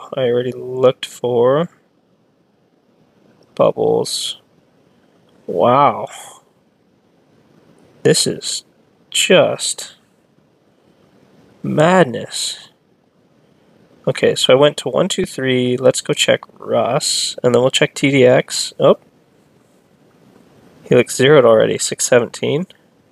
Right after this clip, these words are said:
Somebody beat me to it. Not much here. Okay.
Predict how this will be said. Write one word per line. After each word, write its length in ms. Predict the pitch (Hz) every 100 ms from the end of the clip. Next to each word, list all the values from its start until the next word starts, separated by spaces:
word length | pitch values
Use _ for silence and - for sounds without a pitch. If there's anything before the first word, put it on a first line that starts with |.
| _ _ _ _ _
Somebody 380 | - - 120 117
beat 260 | - 120 -
me 140 | -
to 300 | - - 160
it. 140 | 214 - - - - - _ _ _ _ _ _ _ _ _ _ _ _ _ - _ - - - - - - - - - _ - _ -
Not 420 | 139 156 180 180 _ -
much 540 | 139 139 - - -
here. 640 | - - 123 110 120 147 -
Okay. 340 | - 117 131